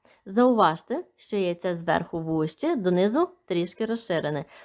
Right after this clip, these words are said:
та вирізаємо цю форму. Користуючись вирізаною формою яйця як шаблоном, вирізаємо ще з кольорового паперу дві таких форми. Кольоровий папір беремо на вибір,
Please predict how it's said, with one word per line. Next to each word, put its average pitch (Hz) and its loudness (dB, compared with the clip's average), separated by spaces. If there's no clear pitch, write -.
та 370 2
вирізаємо 180 2
цю 151 -12
форму. 156 -8
Користуючись 240 -2
вирізаною 202 2
формою 220 2
яйця 196 2
як 196 0
шаблоном, 165 0
вирізаємо 190 2
ще 185 -2
з - -20
кольорового 185 0
паперу 220 0
дві 185 0
таких 180 -6
форми. 147 -4
Кольоровий 247 4
папір 302 -2
беремо 247 4
на 240 4
вибір, 160 -2